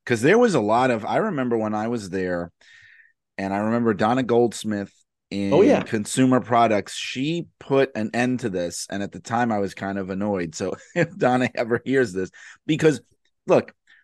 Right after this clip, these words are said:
Speaker 1: there was a lot of, at least on my side of things,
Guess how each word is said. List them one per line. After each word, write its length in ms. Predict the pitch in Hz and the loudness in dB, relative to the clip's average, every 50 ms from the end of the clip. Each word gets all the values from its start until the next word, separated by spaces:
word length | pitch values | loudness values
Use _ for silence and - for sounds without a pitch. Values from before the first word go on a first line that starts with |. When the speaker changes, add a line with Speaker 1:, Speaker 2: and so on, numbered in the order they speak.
| _ _ _ - | _ _ _ 0
Speaker 1:
there 160 | 123 135 165 | 4 4 6
was 200 | 196 233 240 226 | 6 4 2 0
a 60 | 220 | 0
lot 380 | 160 131 113 110 113 117 113 110 | -2 0 0 2 0 0 0 -2
of, 220 | 107 101 98 90 - | -2 -4 -6 -8 -8
at 160 | 104 107 107 | -10 -8 -6
least 240 | 123 143 143 135 - | -4 -4 -4 -2 -2
on 180 | 123 110 101 104 | -2 -2 -2 0
my 260 | 110 127 156 180 180 | 2 2 2 2 2
side 340 | - - - 92 90 90 87 | -2 -4 -6 -6 -4 -6 -6
of 120 | 87 82 | -8 -10
things, 460 | - - 90 85 82 82 82 - - | -10 -8 -8 -6 -6 -8 -10 -12 -14